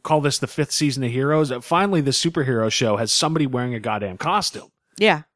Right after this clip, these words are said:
Speaker 1: So, uh, and, uh, that's not entirely fair. There was a,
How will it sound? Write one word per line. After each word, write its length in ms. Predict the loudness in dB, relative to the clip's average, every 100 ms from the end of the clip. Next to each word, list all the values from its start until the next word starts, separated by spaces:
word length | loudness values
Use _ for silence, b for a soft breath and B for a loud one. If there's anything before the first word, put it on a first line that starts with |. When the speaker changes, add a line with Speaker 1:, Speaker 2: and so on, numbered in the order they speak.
| _ _
Speaker 1:
So, 460 | -4 -2 0 -2 -6 -16
uh, 840 | -18 _ _ _ _ _ -12 -12 -8
and, 340 | -4 -2 -4 -12 b b b
uh, 140 | 0 2
that's 340 | 4 2 0
not 180 | -2 -2
entirely 420 | -2 0 0 0
fair. 380 | -4 -2 -2 -2
There 140 | -2 -4
was 240 | -4 -2
a, 400 | -2 -2 -4 -6